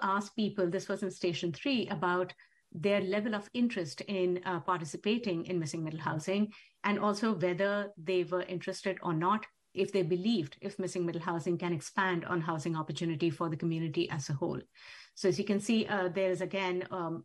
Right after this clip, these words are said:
a very high level of people. If we just look at figures four and five in terms of a level of interest, we have over fifty percent of people who, uh, are really interested in building missing middle housing. And in terms of its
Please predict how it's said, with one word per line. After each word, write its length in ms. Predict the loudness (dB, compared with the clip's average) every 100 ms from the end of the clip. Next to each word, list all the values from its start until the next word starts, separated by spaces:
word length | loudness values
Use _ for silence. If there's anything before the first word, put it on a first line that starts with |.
| -6
a 60 | -2 2
very 160 | 4 4
high 400 | 2 2 2 -2
level 360 | -2 0 0 -2
of 200 | -4 0
people. 340 | -2 2 2 2 -2 -4 0
If 80 |
we 120 | 2 2
just 220 | -2 -2
look 180 | 0 2
at 240 | 2 0 -14 -20 -8 0
figures 380 | 4 4 2
four 280 | 0 0 2
and 160 | 0 0
five 360 | 2 2 2
in 100 | -2
terms 220 | -2 -2 -4
of 120 | -2
a 40 | -2
level 180 | -2 -4
of 100 | 0
interest, 480 | 4 4 4 -2 -6 -18 -20 -2
we 180 | 0 2
have 340 | 2 2 0
over 220 | -4 -2 0
fifty 300 | -2 -2 -4
percent 440 | -2 0 0 0 -2
of 120 | -2 0
people 320 | 0 2 2 2
who, 300 | 2 0 -2
uh, 180 | -2 -2
are 260 | 0 0 -2 -8 -12 -6
really 280 | 2 4 4
interested 600 | 2 -2 -4 -4 -2 -2
in 300 | 0 2 2 2
building 260 | 2 4 2
missing 240 | 0 -2
middle 160 | -2 -2 -2
housing. 320 | 0 0 0 -2 -10 -16 0
And 140 | 4 6
in 100 | 6
terms 260 | 2 0
of 140 | 0 -4
its 160 | -8